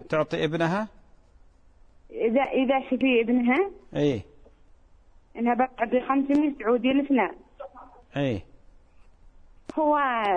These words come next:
Speaker 2: قال من زوجها، قال إنها، إنها لا تعطي هذا الفلوس، المبلغ.
Speaker 1: زوجها قال ما
Speaker 2: قال
Speaker 1: تعطيها؟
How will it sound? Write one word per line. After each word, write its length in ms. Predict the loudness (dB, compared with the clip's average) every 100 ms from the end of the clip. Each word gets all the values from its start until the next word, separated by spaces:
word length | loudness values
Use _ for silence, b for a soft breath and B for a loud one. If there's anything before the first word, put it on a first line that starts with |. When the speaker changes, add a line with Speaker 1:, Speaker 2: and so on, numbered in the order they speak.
| 2
Speaker 2:
قال 200 | 0 2
من 180 | 2 2
زوجها، 300 | 0 0 0
قال 180 | 2 2
إنها، 320 | 2 0 0
إنها 240 | 2 2 0
لا 160 | -2
تعطي 240 | -2 -2 -2
هذا 200 | 0 0
الفلوس، 600 | 0 0 0 -2 0 0 0
المبلغ. 400 | 0 2 0 -2 -4 -20 -20 -20 -20 -20 -20 -20 _ -20 _ _ -20 -20 -20 -20 -20 -20 -20 -20 -20 -20 -20 -20 -20 -20 -20 -14
Speaker 1:
زوجها 340 | -4 -2 -2 -2
قال 200 | -2 0
ما 120 | 0
Speaker 2:
قال 240 | 0 0
Speaker 1:
تعطيها؟ 340 | 0 -2 -4